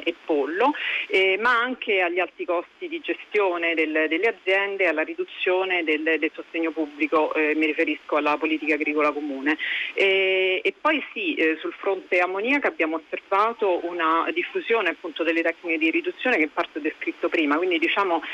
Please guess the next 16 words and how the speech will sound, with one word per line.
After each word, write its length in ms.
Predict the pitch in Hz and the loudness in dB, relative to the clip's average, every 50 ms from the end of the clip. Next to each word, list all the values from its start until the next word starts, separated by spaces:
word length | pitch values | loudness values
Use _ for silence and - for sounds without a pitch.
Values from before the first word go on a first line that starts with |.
| - - - - | -6 -6 -4 0
eh, 240 | - 170 170 165 165 | 2 2 4 4 2
dei 80 | 165 165 | 2 0
cambiamenti 600 | 175 180 180 185 190 196 208 202 185 - - 190 | 0 0 0 0 -2 -2 -2 -4 -6 -4 -4 -2
ci 200 | 190 - 269 262 - - | -2 0 -2 -4 -2 0
sono, 440 | 269 262 277 277 285 277 285 269 - | 2 4 4 4 4 4 4 2 2
molto 460 | 202 220 226 226 190 - - - 170 | 0 2 2 2 2 0 -2 -4 -2
va 160 | 151 165 151 - - - | 2 2 0 0 -2 -6
fatto, 640 | - 180 143 135 135 - - - - 247 269 - 208 - | -2 0 0 0 0 -4 -12 -2 2 2 4 4 2 2
ehm, 640 | - 185 180 170 165 165 165 160 160 160 156 170 165 | 2 2 2 4 4 4 2 2 2 0 -2 -2 -2
eh, 280 | 165 160 156 160 156 160 | -2 0 2 2 2 2
assolutamente 840 | 151 151 151 - - 170 160 160 160 165 170 156 - - - 277 - | 0 0 -2 -4 -6 -4 -2 0 0 0 0 -4 -2 -2 -2 -2 0
sì, 200 | - 254 285 277 - - - - - - | 2 0 0 0 0 -4 -8 -8 -4 0
ehm, 640 | - 185 180 180 180 175 175 175 175 175 175 175 | 2 2 4 4 4 2 2 0 -2 -4 -6 -4
eh, 340 | 175 175 170 170 170 165 - - | -2 0 2 2 2 0 0 0
ecco 240 | 202 202 - - | -2 -2 0 -2
io 180 | 202 220 226 208 | 0 0 0 -4